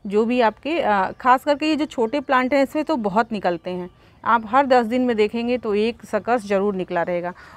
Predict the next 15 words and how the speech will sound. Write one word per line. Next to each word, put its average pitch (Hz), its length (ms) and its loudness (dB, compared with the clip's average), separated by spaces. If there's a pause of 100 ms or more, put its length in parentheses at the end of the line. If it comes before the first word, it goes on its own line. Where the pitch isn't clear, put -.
और 196 280 2
सकर्स 247 460 -2
क-, - 100 -12
क्या 254 360 2
होते 247 260 2
हैं, 254 200 0 (540)
ये 220 140 2
देखिए 220 300 4
इस 214 160 0
तरह 214 160 0
से 285 240 -4 (420)
जो 196 180 0
ये 196 180 2
नीचे 214 360 2
से 277 180 0